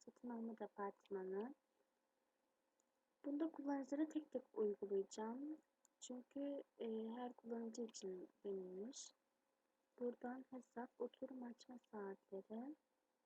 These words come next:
E, yedi ile on yedi arasında oturum açabileceklerdi hafta içi. Buradan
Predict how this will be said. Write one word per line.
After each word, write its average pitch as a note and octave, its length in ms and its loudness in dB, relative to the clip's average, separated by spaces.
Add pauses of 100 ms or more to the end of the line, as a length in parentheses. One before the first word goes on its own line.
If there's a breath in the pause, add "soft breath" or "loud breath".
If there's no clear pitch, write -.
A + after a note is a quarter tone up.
(1700)
E, A3+ 60 -2 (680)
yedi A#3+ 280 2
ile D4+ 480 4 (600)
on C#4 140 -4
yedi B3+ 440 0
arasında A3 960 -2 (640)
oturum A3 380 0
açabileceklerdi G3 1000 0
hafta G3 420 -2
içi. A3 560 0 (120)
Buradan A#3 560 -4